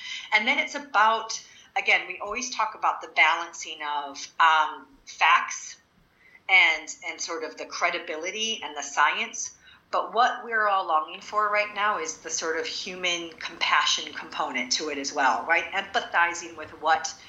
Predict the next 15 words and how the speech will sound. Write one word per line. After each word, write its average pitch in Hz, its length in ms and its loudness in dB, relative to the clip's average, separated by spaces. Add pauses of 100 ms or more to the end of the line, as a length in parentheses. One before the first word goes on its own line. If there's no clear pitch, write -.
(300)
people 202 440 -2
are 156 140 4
continuing 269 720 -6
to - 160 -6
experience, 160 1000 -6 (380)
um, 180 380 6 (220)
and 190 200 0
bring 214 320 -4
those 208 200 -4
two 202 180 -8
things 170 340 -10
together 156 420 -2
to 147 180 -12
really 151 260 -6
serve 170 600 -6